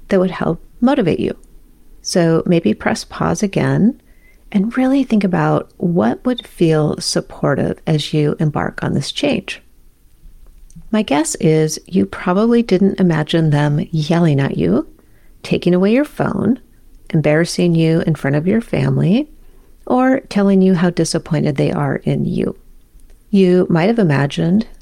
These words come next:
they acknowledged how hard this change feels to you. They may have recognized that change is difficult, and especially when it's a change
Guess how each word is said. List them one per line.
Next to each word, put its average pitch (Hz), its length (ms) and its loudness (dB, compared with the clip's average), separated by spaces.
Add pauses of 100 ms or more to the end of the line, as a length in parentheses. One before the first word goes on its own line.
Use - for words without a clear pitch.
(200)
they 170 140 4
acknowledged 160 680 0
how 196 260 -2
hard 190 440 -2
this - 200 -4
change - 360 -2
feels - 380 -4
to - 120 -8
you. - 240 -2 (1500)
They 180 100 4
may 180 160 2
have 262 120 0
recognized 160 720 0
that - 420 -2
change 165 340 0
is 240 120 -2
difficult, 151 640 -2
and 165 100 0
especially 180 760 0
when 156 220 0
it's - 180 -2
a 226 40 0
change 160 580 -2